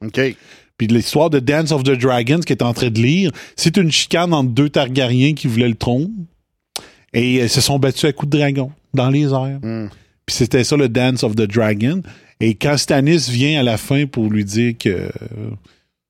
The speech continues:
Speaker 2: dans le fond, il annonce sans qu'elle s'en rende compte qu'il va la brûler, là, il est encore en, ah, il raconte aussi, euh, l'histoire à Stannis, puis Stannis, lui, il trippe pas bien, bien là-dessus, puis il dit,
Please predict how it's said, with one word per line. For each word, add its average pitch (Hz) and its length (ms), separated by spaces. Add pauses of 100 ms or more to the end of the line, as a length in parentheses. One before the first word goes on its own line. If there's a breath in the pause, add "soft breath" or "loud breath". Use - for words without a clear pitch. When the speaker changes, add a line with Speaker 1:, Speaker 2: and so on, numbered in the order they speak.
(160)
Speaker 2:
dans 104 80
le 98 80
fond, 131 220
il 110 160
annonce 117 400
sans 117 100
qu'elle 104 160
s'en 110 220
rende 104 180
compte 120 240
qu'il 113 140
va 101 120
la 101 120
brûler, 107 500
là, 151 120 (640 soft breath)
il 117 120
est 117 100
encore 127 440
en, 117 180
ah, 113 340
il 120 100
raconte 139 440
aussi, 139 440
euh, 110 180
l'histoire 123 440
à 113 100
Stannis, 113 360
puis - 100
Stannis, 123 380
lui, 117 80
il - 20
trippe 104 240
pas - 80
bien, 113 120
bien 110 120
là-dessus, 117 340
puis 139 120
il - 20
dit, 107 220